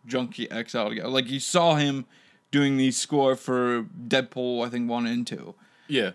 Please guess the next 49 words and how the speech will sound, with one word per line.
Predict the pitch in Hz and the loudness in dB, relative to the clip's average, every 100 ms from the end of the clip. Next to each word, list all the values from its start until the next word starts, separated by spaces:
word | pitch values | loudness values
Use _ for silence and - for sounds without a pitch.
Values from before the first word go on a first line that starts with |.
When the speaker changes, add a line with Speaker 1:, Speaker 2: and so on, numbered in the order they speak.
| _ | _
Speaker 1:
Um, | 120 123 113 113 110 | -4 0 0 -2 -2
but | 123 123 | -4 -2
to | |
see | 120 139 135 127 120 | 0 2 2 2 -2
Hans | - 135 135 123 | 0 2 2 2
Zimmer's | 135 131 127 120 | 0 0 -2 -2
name | 127 123 123 | 0 0 0
next | 123 120 - | -2 -4 -6
to | 123 117 107 _ _ - | -6 -6 -8 _ _ -8
someone | 135 | 2
Speaker 2:
Next | 160 151 123 | 4 4 2
to | 131 | 2
Speaker 1:
named | 117 | 2
Speaker 2:
that, | 113 110 - | 2 0 0
yeah. | 120 104 | 0 2
Speaker 1:
Junkie | 135 127 123 123 | 2 2 0 -2
X | 117 - | -2 -4
L, | 117 | -4
it's | 107 | -4
just, | 120 127 | -8 -2
it | 143 143 - - 151 | 0 -2 -6 -8 0
was | 143 | 2
a | 131 | 2
bit | 120 131 117 | 2 0 0
jarring | 120 120 113 113 | 0 2 2 -2
to | |
see. | 104 104 71 - - - - | -6 -8 -8 -14 -20 -20 -12
Uh, | - 127 127 | 0 2 4
but | 131 | 2
D | 127 139 | 2 0
P | 139 139 | 2 -2
is | 123 | 0
by | 127 | 0
Larry | 127 127 127 | 0 0 -2
Fong, | 139 131 127 | 0 -2 0
who | 135 | 4
Speaker 2:
And | 156 | 6
I | 156 | 8
Speaker 1:
also | 180 208 151 147 | 8 6 4 4
Speaker 2:
mean, | 160 | 6
you | 147 | 4
get, | 156 165 - | 4 4 2
you | 151 | -2
get | 135 160 | 2 4
a | |
lot | 123 117 127 120 | 4 4 4 4
of | 107 101 - - | 0 -4 -14 -20
fucking, | - 135 - 107 101 95 | -6 -4 -2 -2 -4 -4
like, | 101 95 | -4 -4